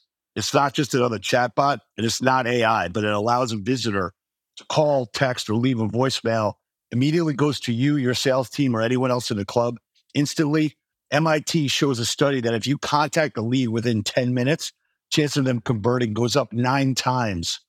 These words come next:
that of the average. We got the Atlanta clubs on it, Vita Fitness, Gold's Gym, Mountainside, City Fitness Philly, College Park. Become one of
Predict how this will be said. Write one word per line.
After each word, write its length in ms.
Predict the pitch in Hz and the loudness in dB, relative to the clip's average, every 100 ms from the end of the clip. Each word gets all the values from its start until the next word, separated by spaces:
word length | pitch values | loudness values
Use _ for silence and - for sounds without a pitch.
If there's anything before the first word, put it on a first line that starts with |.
| _ _ | _ _
that 260 | 123 123 - _ | 0 0 -2 _
of 220 | 113 98 | -2 0
the 140 | 104 98 | 0 2
average. 640 | 107 104 85 76 - - _ _ _ _ | 2 0 -4 -4 -6 -8 _ _ _ _
We 60 | 135 | 0
got 140 | 147 | 2
the 100 | 139 | 0
Atlanta 380 | 117 131 151 147 | 0 0 0 0
clubs 300 | 151 135 123 | 0 0 0
on 200 | 131 131 | 0 0
it, 140 | 123 - _ _ | -2 -6 _ _
Vita 340 | 101 107 143 127 | -6 0 0 0
Fitness, 560 | - 123 113 117 - - _ | 0 -2 0 -2 -2 -8 _
Gold's 320 | 123 127 104 | 0 0 -2
Gym, 380 | - 120 110 98 - _ _ - | -2 0 0 -2 -8 _ _ -2
Mountainside, 840 | 123 131 107 - 113 107 98 95 _ _ | 0 2 0 0 0 0 -2 -6 _ _
City 400 | - - 143 127 | -6 0 0 0
Fitness 380 | - 117 110 - | 0 0 0 -2
Philly, 480 | - 123 113 101 - _ - | 0 0 2 -4 -6 _ 0
College 420 | 160 156 147 - | 2 2 0 -4
Park. 320 | - 123 113 - _ _ _ | -2 0 -2 -6 _ _ _
Become 540 | 127 110 156 160 160 147 | -8 -2 2 2 2 -2
one 420 | - 117 139 139 143 - | -4 0 2 2 -2 2
of 300 | 131 123 | 2 2